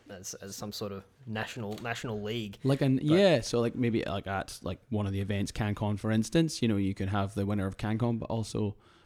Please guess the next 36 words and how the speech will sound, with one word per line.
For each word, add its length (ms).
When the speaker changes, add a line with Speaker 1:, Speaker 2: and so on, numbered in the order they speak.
Speaker 2:
maybe 260
the 320
Grand 260
Slam 300
winner 380
or 80
the, 260
yeah, 100
whoever. 540
Speaker 1:
Who 100
knows? 300
Yeah, 240
this 120
is 120
Speaker 2:
Yeah. 80
Speaker 1:
just, 260
this 140
is 80
me, 260
me, 220
just 180
me 240
spitballing. 580
But, 280
Speaker 2:
Al-, 140
Speaker 1:
um, 80
Speaker 2:
although, 260
as 140
you 80
said, 340
maybe, 480
uh, 220
CanCon 640
may, 520
uh, 300
fall 560